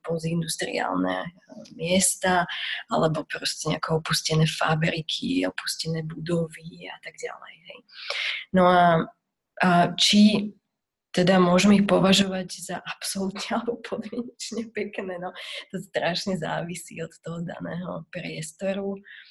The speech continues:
Keď je nejaký priestor ekologicky neprístupný, že je kontaminovaný, tak samozrejme, že je aj nebezpečný a tým pádom, e,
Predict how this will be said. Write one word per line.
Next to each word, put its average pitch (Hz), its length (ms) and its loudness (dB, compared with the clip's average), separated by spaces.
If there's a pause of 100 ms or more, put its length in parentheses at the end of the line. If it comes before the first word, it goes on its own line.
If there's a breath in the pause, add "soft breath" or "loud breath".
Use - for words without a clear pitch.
(220 loud breath)
Keď 170 160 -6
je 170 240 -4 (160)
nejaký 170 480 -8
priestor 180 840 -8
ekologicky 170 760 -12
neprístupný, 170 800 -12
že 180 120 -10
je - 80 -20
kontaminovaný, 180 920 -10
tak - 120 -20
samozrejme, 175 640 -14
že 170 160 -18 (120)
je 170 160 -18
aj 170 200 -16
nebezpečný - 880 -10
a - 120 -14
tým - 160 -10
pádom, - 320 -12 (480 loud breath)
e, 190 160 0